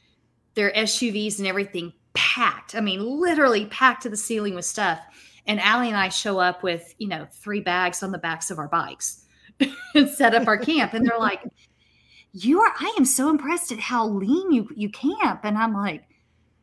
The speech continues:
"Sister, there's only so much room on this bike." <laughs> Just saying.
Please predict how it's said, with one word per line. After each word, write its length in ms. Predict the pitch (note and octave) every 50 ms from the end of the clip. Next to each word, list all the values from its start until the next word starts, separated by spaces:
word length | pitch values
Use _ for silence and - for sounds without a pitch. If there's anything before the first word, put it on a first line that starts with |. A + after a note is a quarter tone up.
| _ _ _ _
"Sister, 520 | - - - - C4+ D4+ D4 - G4 F#4+ E4+
there's 220 | B3+ C#4 F4+ D4
only 200 | D#4+ C#4+ A#3+ A3
so 180 | G3+ - C4+ C4+
much 200 | B3+ A#3 - -
room 220 | A#3 A3+ A#3 A3+
on 140 | G3+ F#3+ F#3
this 160 | F3 E3 -
bike." 560 | - - F3 D#3 C3+ B2+ - - - - - _ _ _
<laughs> 180 | _ - C4+
Just 400 | - - E4+ F#4 - - - -
saying. 560 | - - B3+ B3+ - A#3 G#3+ F3+ E3+ F3 -